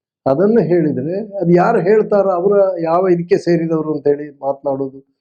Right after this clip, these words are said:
ಇದು ಉಂಟಲ್ಲ, ಎಸ್ಕೇಪ್, ಪಲಾಯನವಾದ. ಇದನ್ನು ಈಗಲೂ ಮಾಡ್ತಾ ಇದ್ದಾರೆ, ಎಲ್ಲ ಸಂದರ್ಭದಲ್ಲಿಯೂ ಮಾಡ್ತಾ ಇದ್ದಾರೆ.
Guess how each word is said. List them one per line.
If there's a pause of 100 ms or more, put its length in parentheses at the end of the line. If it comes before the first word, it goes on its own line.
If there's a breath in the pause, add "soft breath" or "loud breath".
(240)
ಇದು
ಉಂಟಲ್ಲ, (380)
ಎಸ್ಕೇಪ್,
ಪಲಾಯನವಾದ. (1040)
ಇದನ್ನು
ಈಗಲೂ
ಮಾಡ್ತಾ
ಇದ್ದಾರೆ, (400)
ಎಲ್ಲ
ಸಂದರ್ಭದಲ್ಲಿಯೂ
ಮಾಡ್ತಾ
ಇದ್ದಾರೆ.